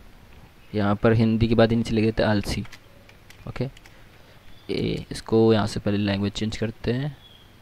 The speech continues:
यहाँ पर लिख देते हैं कैलिब्री। ओके, आलसी, ओके, <laughs> लोग,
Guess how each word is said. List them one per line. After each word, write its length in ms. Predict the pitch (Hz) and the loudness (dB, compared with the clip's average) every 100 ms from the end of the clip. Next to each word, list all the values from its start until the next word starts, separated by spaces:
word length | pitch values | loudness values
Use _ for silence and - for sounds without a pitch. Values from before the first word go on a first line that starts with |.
| - 117 | -18 -10
यहाँ 160 | 113 | -10
पर 120 | - - | -8 -10
लिख 100 | - | -10
देते 320 | - - 113 | -14 -12 -10
हैं 80 | 113 | -6
कैलिब्री। 440 | - 98 95 - - - | -6 -4 -6 -8 -12 -10
ओके, 180 | - - - - - - - - - - - - - - - - - - - - - - - - | -8 -8 -10 -18 -18 -18 -20 -20 -20 -20 -20 -20 -20 -20 -20 -20 -20 -20 -20 -20 -20 -20 -12 -2
आलसी, 800 | 107 101 104 107 - - - 98 - - - | 0 0 -2 -6 -8 -10 -8 -10 -12 -20 -20
ओके, 160 | - - 127 - 139 135 | -12 -8 -8 -2 0 2
<laughs> 100 | 113 | 4
लोग, 420 | 113 98 - | 2 2 -4